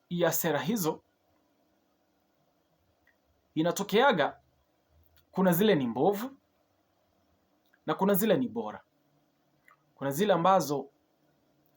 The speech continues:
zinawahujumu wananchi na kuna zile zinaleta maendeleo. Sasa Bwana Nchimbi anapinga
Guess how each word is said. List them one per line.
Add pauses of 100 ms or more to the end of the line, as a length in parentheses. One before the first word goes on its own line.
zinawahujumu
wananchi (1700)
na
kuna
zile (1600)
zinaleta
maendeleo. (2000)
Sasa
Bwana
Nchimbi (1900)
anapinga